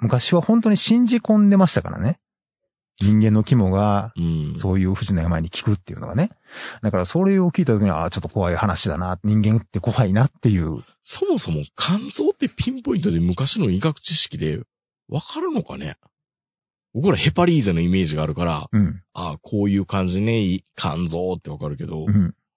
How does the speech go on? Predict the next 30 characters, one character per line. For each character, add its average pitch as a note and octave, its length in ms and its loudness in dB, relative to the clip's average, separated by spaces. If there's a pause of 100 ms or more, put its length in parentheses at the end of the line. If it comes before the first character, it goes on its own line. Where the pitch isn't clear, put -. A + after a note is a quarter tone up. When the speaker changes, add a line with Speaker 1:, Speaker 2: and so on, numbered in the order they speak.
(540)
Speaker 2:
わ - 80 -16
か - 140 -18
る D#3+ 100 -6
の A2 80 -8
か E2 100 -16
な？ - 240 -4 (140)
<laughs> - 160 -8
そ - 140 -2 (100)
こ - 80 -12 (180)
の - 260 -2
方 - 160 -10
が、 F3 180 -4 (680)
Speaker 1:
ま G3+ 100 2
あ、 - 40 6
Speaker 2:
的 E3 160 2
確 G#3 240 0
に G3 120 2
肝 G#2+ 240 0
臓 A#2 160 0
取 F#2+ 180 -2
れ F#2 60 0
る F#2 80 -2
っ F2+ 40 -4
て E2+ 180 -4
な G#2+ 120 0
か D3 100 -2
な C3 80 -2
か、 A2+ 360 -4 (420)
Speaker 1:
う C3 80 2
ん。 G2+ 260 -2